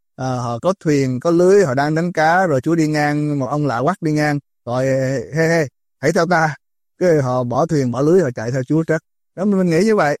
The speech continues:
Mình nói: "Ủa, sao, sao tôi không có như vậy? Mỗi lần Chúa gọi tôi đâu không đáp ứng được." Chúa để cả một năm để liên hệ với họ. Chúa bắt đầu trong cái thời điểm này và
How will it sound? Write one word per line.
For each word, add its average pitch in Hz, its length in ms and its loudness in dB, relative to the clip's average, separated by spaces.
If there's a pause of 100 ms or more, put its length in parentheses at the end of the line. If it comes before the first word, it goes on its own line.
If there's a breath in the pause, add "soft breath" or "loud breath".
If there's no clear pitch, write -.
(120)
Mình 147 100 -2
nói: 185 80 0
"Ủa, 147 140 -2
sao, 170 280 0
sao 190 160 -4
tôi 185 120 2
không 170 160 0
có 214 100 0
như 190 160 0
vậy? 147 240 0
Mỗi 160 140 0
lần 135 180 -2
Chúa 190 140 0
gọi 135 220 0
tôi 165 120 -2
đâu 165 160 2
không 175 100 -4
đáp 185 140 -4
ứng 196 180 -2
được." 139 180 -2 (420)
Chúa 247 80 0
để 185 180 2
cả 180 160 0
một 175 120 0
năm 180 340 0
để 120 260 0
liên 151 180 4
hệ 113 180 0
với 127 140 0
họ. 98 180 -4 (280)
Chúa 185 60 4
bắt 226 140 0
đầu 151 460 2
trong 180 220 0
cái 196 100 0
thời 160 180 0
điểm 131 220 -2
này 139 200 -2 (280)
và 117 120 -8